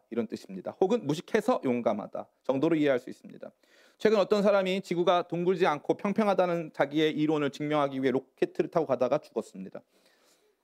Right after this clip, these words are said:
안타깝죠. 자신의 이론과 체계에 갇혀서 다른 사람들과 소통하고 과연 다른 것들이 어떠한 거-, 아, 어떠한 지식 정보가 타당한가를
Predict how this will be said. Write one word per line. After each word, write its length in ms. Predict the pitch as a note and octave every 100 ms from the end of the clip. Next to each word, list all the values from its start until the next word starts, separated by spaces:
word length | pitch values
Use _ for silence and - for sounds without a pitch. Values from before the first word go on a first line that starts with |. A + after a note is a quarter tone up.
| _ _ _ _ _ _ _ _ _ _
안타깝죠. 680 | E3 G3 G3 C#3+ - - - - _ _ _ _
자신의 420 | F3 F3 G#3+ G#3+
이론과 380 | E3+ G#3 G#3 G3+
체계에 400 | - C#4 B3+ B3
갇혀서 640 | - C#3 - D3+ B2 D#3+ - _ _
다른 220 | E3+ G3
사람들과 420 | G#3+ A3+ A3 A3 A3
소통하고 680 | B3 B3+ B3 F#3 D3 D3+
과연 260 | - E3+ G3+
다른 220 | F3 F#3+
것들이 280 | G3+ G3+ G#3
어떠한 420 | D3+ G#3 G#3+ G#3+
거-, 120 | G3 -
아, 160 | F#3 -
어떠한 360 | E3 A#3 A3+
지식 260 | - F3 - _ -
정보가 400 | F#3+ F3+ F#3+ G#3
타당한가를 800 | G#3+ A3 G#3+ F#3 D#3+ D#3 G#3